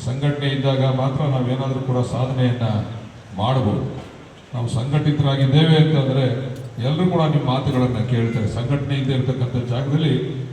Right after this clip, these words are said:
ಯಾರು ಕೂಡ ನಿಮ್ಮ ಮಾತುಗಳನ್ನ ಆಲಿಸಲ್ಲ. ಅದರಿಂದ ಈ ಒಂದು ಸಂಘಟನೆ ಭಾಳ ಯಶಸ್ವಿಯಾಗಿ ಇತ್ತೀಚಿನ ಯುವಕರು, ಯುವಕರೇ ಮಾಡ್ತಾ ಇರ್ತಕ್ಕಂಥ ಸಂಘಟನೆ ಆಗಿದೆ. ಮತ್ತೆ ಇದೇನಂತ ವಿಶೇಷವಾಗಿ ಇವತ್ತು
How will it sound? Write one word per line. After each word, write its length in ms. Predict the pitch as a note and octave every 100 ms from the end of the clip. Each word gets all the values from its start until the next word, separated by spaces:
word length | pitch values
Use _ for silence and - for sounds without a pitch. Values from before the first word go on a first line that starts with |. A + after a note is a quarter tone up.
| -
ಯಾರು 200 | C#3+ E3+
ಕೂಡ 120 | E3
ನಿಮ್ಮ 260 | D3+ C#3 A#2
ಮಾತುಗಳನ್ನ 680 | C3+ C#3 C3+ B2+ A#2+ G#2
ಆಲಿಸಲ್ಲ. 420 | G2+ C3+ C#3+ C3 - - - - - - A2+
ಅದರಿಂದ 300 | B2+ C#3+ C#3+
ಈ 240 | B2+ C3
ಒಂದು 200 | B2+ B2
ಸಂಘಟನೆ 880 | - B2+ E3+ D3 D3 B2+ - - - - - C3
ಭಾಳ 120 | C3+
ಯಶಸ್ವಿಯಾಗಿ 760 | B2+ B2 F3 - D#3+ D3+ C3+
ಇತ್ತೀಚಿನ 480 | B2+ - D3 C#3+ C#3+ C#3 A#2 - B2+
ಯುವಕರು, 760 | D#3 F3 F3 D3+ G#2+ G#2+ - - - - - - -
ಯುವಕರೇ 320 | C#3 E3+ F3+ F#3
ಮಾಡ್ತಾ 220 | D#3 D3
ಇರ್ತಕ್ಕಂಥ 420 | C#3+ C#3+ C3+ C3 B2 B2 A2 G#2 B2 -
ಸಂಘಟನೆ 480 | - B2 C3 B2 B2
ಆಗಿದೆ. 280 | A2+ G#2+ B2+
ಮತ್ತೆ 640 | - - - - - -
ಇದೇನಂತ 560 | F#3+ E3 D3+ E3 - -
ವಿಶೇಷವಾಗಿ 760 | D3+ C3+ C#3 F3+ F3 E3 D#3+ D#3+
ಇವತ್ತು 640 | D3+ D3 E3 D#3 D#3 -